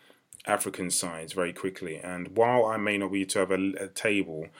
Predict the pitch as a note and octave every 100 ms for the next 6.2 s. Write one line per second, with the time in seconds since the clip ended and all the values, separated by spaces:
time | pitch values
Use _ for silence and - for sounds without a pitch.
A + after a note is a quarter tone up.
0 | - - B2+ D3 B2 A2+ G2+ G2+ F#2 F#2+
1 | F2+ F#2 - A2+ G2+ G2 G2+ F#2 F2 E2
2 | D#2 - - _ _ _ _ _ _ _
3 | _ - - - - - G#2 - C#3+ D#3
4 | C3+ - G#2+ G#2+ G2 F2+ G2 - - G2
5 | F#2 F2+ F2+ - A#2 G#2+ G#2 G2+ G2 F#2
6 | D#2+